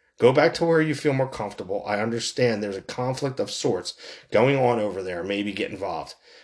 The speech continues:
Fucking this guy's a scumbag, too. On Thursday, Flyers head coach John Tortorella defended Provorov, saying he had no concerns that the controversy would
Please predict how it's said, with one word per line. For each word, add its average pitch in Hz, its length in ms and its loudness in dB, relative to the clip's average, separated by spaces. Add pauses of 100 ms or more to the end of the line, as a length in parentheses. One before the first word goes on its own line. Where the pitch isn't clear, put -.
(160)
Fucking - 280 0
this - 120 4
guy's - 220 -4
a - 40 -14
scumbag, 78 580 -6
too. 76 220 -8 (340)
On 151 180 8
Thursday, 180 460 6
Flyers 160 400 2
head 156 140 2
coach 147 260 2
John 131 180 0
Tortorella 131 460 6
defended 147 340 2
Provorov, 101 460 2
saying 101 260 -4
he 135 160 -2
had 123 340 2
no 160 360 8
concerns 180 540 0
that 139 120 -4
the - 60 -18
controversy 127 600 0
would 113 240 0